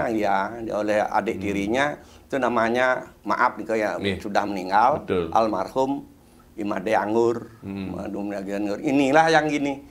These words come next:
Speaker 1: Yang di
Speaker 2: Nah, yang waktu kecil tiang sering di sana,
Speaker 1: Hmm.
Speaker 2: karena tiang, karena dilihat
Speaker 1: Hmm.
Speaker 2: obing wayang, disediakan tiang, tiang keropak di Balai Dajau nih, keropak kan.
Speaker 1: Untuk dipakai
Speaker 2: Keropak-keropak
Speaker 1: latihan
Speaker 2: bersing
Speaker 1: gitu,
Speaker 2: mangga,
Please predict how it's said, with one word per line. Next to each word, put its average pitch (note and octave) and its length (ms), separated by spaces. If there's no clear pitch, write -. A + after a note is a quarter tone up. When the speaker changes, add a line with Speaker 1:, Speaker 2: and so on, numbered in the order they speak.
Speaker 1:
Yang G#2 220
di G#2 60
Speaker 2:
Nah, D3 280
yang D#3+ 200
waktu D#3 280
kecil E3+ 440
tiang D3 260
sering D3+ 320
di B2 120
sana, G#2+ 680
Speaker 1:
Hmm. G2+ 320
Speaker 2:
karena C3 380
tiang, C3 300
karena B2 480
dilihat B2 480
Speaker 1:
Hmm. A2+ 140
Speaker 2:
obing A#2+ 360
wayang, A2 880
disediakan C#3 600
tiang, E3 220
tiang D#3+ 220
keropak C#3+ 460
di D3 80
Balai C3+ 260
Dajau A#2+ 360
nih, A#2 120
keropak A2+ 540
kan. F#2+ 120
Speaker 1:
Untuk G2+ 220
dipakai A2 340
Speaker 2:
Keropak-keropak G2+ 320
Speaker 1:
latihan B2+ 220
Speaker 2:
bersing A2 200
Speaker 1:
gitu, A2 100
Speaker 2:
mangga, G#2 220